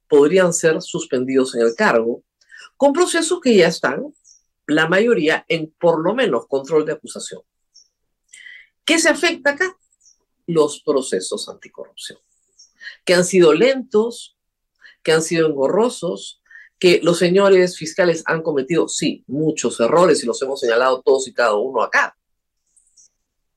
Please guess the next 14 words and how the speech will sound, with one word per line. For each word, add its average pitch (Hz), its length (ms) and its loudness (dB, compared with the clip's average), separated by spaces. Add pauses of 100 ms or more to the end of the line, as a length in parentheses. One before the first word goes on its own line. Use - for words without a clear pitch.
(240)
Pero 139 160 0
no 147 120 4
puede 151 180 4
haber 147 120 2
una 151 140 -2
persecución 123 540 -6
injusta 131 420 -6
contra 113 340 -2
ellos, 156 360 -4
¿verdad? - 280 -10 (600)
Y 170 120 0
menos 180 360 4
si 165 100 -4
viene 139 460 2